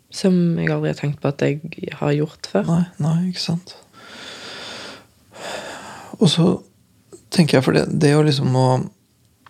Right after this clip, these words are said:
Speaker 2: kunnskap, det å vite, det å skjønne, det gir jo en, ofte en form for, for trygghet, da, for det gir jo forutsigbarhet og sånn,
Speaker 1: Mm.
Speaker 2: ikke sant? Men det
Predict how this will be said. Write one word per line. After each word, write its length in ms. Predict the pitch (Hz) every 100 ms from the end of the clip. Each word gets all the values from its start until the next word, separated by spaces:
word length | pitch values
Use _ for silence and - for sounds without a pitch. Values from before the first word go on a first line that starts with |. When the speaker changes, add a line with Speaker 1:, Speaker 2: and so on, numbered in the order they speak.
| - - - - - -
Speaker 2:
kunnskap, 720 | - 131 123 - - 120 120 -
det 100 | 120
å 80 |
vite, 440 | 123 120 123 - 139
det 80 | 131
å 60 | 120
skjønne, 400 | 131 120 120 120
det 120 | 127
gir 160 | 117 113
jo 60 | 117
en, 80 | - -
ofte 240 | 131 -
en 80 | 127
form 180 | - 131
for, 240 | 131 - 127 - _ _ -
for 220 | - -
trygghet, 320 | - 120 120 117
da, 80 | 113
for 140 | 107
det 60 | 107
gir 80 | 107
jo 80 |
forutsigbarhet 720 | - - - - - - - 156
og 60 |
sånn, 120 | -
Speaker 1:
Mm. 120 | 170 160
Speaker 2:
ikke 100 | 165
sant? 240 | 139 - 131
Men 160 | 123 - - - - - - - - _ - 330 _ _ 466 349 - - - - - -
det 100 | 147